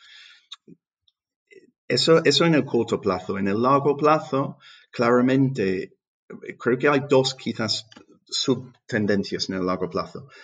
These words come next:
Uno es que claramente todas las empresas, eh, eh, todas, eh, ya están pasando a entender que la transformación digital es no solamente un lujo, es una necesidad. Y, y eso a priori,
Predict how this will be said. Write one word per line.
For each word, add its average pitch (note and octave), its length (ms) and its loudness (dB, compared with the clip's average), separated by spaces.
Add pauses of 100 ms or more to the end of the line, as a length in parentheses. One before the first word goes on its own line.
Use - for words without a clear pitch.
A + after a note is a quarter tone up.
(140)
Uno A#2+ 320 2
es G2+ 160 -2
que F#2 120 -4
claramente G2+ 600 0
todas G#2 260 0
las G#2+ 180 0
empresas, B2 800 -2 (140)
eh, - 180 -16
eh, - 120 -10 (160)
todas, - 500 0 (320)
eh, F2+ 340 -2 (140)
ya G#2+ 300 0
están G#2+ 420 -4
pasando G#2 600 -4
a G2+ 60 -4
entender G2+ 760 -2
que G2+ 100 -4
la F#2+ 140 -2
transformación G2 720 -6
digital F#2 680 -6 (540)
es - 500 -2 (180)
no G#2+ 280 -2
solamente G#2+ 580 -2
un G2+ 200 -6
lujo, A2+ 560 -4
es G#2 220 -8
una G2+ 200 -4
necesidad. G2 680 -6 (1040)
Y, G2+ 320 -4
y G2+ 140 0
eso G2+ 400 -2
a - 160 -8
priori, G2 480 0